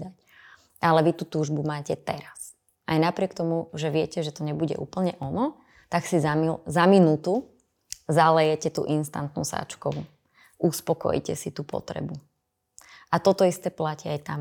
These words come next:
Ak niekomu, ak tomu dieťaťu dáva ten, ten vibe, eh, len to online prostredie, ak naozaj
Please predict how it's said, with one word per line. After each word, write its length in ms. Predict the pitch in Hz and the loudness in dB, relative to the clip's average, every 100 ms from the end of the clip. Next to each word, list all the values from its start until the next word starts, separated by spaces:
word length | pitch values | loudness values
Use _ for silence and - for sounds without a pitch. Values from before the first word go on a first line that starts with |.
| 175 | -8
Ak 320 | - 165 - - | -6 -6 -8 -4
niekomu, 880 | 170 170 180 220 226 185 156 147 151 _ - | 2 6 8 6 4 -2 -2 -2 -6 _ -8
ak 160 | 165 - | -6 0
tomu 240 | 180 175 | 2 2
dieťaťu 640 | 170 180 180 180 160 - 147 - _ _ _ _ _ - 160 | 2 0 -2 -4 -6 -10 -12 -12 _ _ _ _ _ -2 4
dáva 380 | 170 165 175 - _ _ _ _ _ _ _ _ _ _ _ _ | 6 6 0 -4 _ _ _ _ _ _ _ _ _ _ _ _
ten, 320 | - 170 170 - | 4 6 4 0
ten 240 | - 165 156 | 0 2 4
vibe, 480 | 165 160 160 - | 4 2 0 -4
eh, 140 | - 170 160 156 156 156 165 | -8 -6 -4 -2 -4 -2 0
len 240 | 170 175 | 2 0
to 80 | - | 0
online 400 | 160 151 147 147 | -2 -4 -4 -6
prostredie, 560 | 147 147 - 160 151 156 | -6 -8 -6 -4 -2 -2
ak 120 | 160 | 0
naozaj 520 | 165 160 156 156 | -2 -2 -2 -2